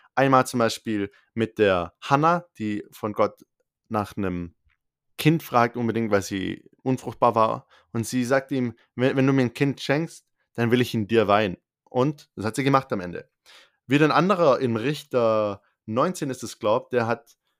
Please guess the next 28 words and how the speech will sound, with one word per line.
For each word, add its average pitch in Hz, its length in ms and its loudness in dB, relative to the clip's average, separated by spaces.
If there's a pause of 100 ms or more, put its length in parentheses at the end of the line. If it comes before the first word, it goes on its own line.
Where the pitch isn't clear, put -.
(480)
auch 156 300 4
kurz, - 440 -2 (280)
ohne 156 220 6
nachzudenken, 127 760 2
hat 120 160 -6
er 113 360 2
einen, 107 500 -2 (180)
äh, 98 400 -2 (220)
Eid 143 220 2
abgelegt 123 380 -4
an 117 140 -6
Gott 120 200 -2
und 117 60 -4
hat 110 140 -6
gesagt, - 520 -6 (260)
"Gott, 131 260 -2
wenn 117 200 0
du 113 100 -4
mir 107 400 -2 (920)
Sieg 143 380 -6
verschaffst 107 880 -4
gegen 107 300 -4
die 98 220 -8
Amalekiter 110 600 -4
oder 95 100 -2
wer 92 100 0
das 95 200 -8
war, 101 220 -4